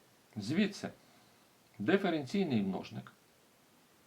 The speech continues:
дорівнює похідній первісної функції, поділене на первісну функцію. Або ж це похідна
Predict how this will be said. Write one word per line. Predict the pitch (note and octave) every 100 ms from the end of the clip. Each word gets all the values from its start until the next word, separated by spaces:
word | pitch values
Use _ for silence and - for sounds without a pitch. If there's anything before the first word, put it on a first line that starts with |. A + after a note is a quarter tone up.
| _ _ _ _ _ _ _
дорівнює | F#2 F#2 D#3+ C3+ F2+ E2 A#2 - _ _ _ _ _ _ _ _ _ _ _ _ _ _ _ _ _
похідній | F3 G3 G#3+ A2+ G#2 G#2 A2+ - - _ _ _ _ _ _ _ _ _ _ _ _ _ _ _ _ -
первісної | C3+ B2+ A#2 A2+ C3+ A#2+
функції, | B2 B2+ A2+ - A#2 G2+ - _ _ _ _ -
поділене | D3 C3+ G3+ D#3 G#2 F#2+ - _ _ - - - - -
на | C3 F3 G#3+ - _ _ _ _ -
первісну | B2 A#2 C3 A#2+ B2+
функцію. | A#2+ G#2 F#2 - - G2 - - - - -
Або | D3+ - G#2
ж | - - _ _ _
це | - D3
похідна | - G#2 - G#2 G#2 F3 G3+